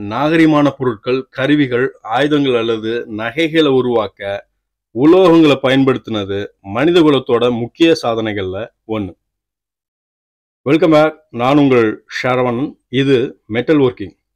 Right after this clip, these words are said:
உலோக வேலைப்பாடு பற்றிய ஒரு சிறு தொகுப்பு.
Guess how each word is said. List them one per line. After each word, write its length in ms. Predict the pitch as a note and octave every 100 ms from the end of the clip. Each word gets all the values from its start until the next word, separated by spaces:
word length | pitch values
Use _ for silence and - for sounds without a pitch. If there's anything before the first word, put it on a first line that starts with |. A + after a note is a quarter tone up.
| _ _ -
உலோக 360 | C#3+ E3 D#3 C#3
வேலைப்பாடு 520 | B2+ B2 A#2+ G2 F#2+ _
பற்றிய 560 | - B2 - G#2+ A2+ -
ஒரு 320 | - A#2+ A#2+ A2 E3+
சிறு 400 | - C3 A2 G#2+ C3 -
தொகுப்பு. 400 | A2+ G2 -